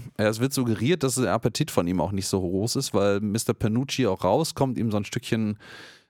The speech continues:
äh, Pizza anbietet und das möchte er gar nicht so recht. Und dann sieht man so langsam, wie im Hintergrund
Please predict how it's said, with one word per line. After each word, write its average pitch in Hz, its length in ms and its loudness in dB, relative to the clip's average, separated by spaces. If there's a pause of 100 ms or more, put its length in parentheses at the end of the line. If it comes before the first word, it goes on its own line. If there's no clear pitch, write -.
(160)
äh, 85 140 0
Pizza 156 520 0
anbietet 117 680 0
und 101 140 -2
das 101 100 -2
möchte 113 320 0
er 104 140 2
gar 104 160 2
nicht 110 160 -2
so 104 100 -2
recht. 98 320 0
Und 104 100 -2
dann 95 120 0
sieht 107 160 -4
man 107 140 0
so 98 100 0
langsam, 107 400 0
wie 107 80 0
im 98 100 -2
Hintergrund 107 640 0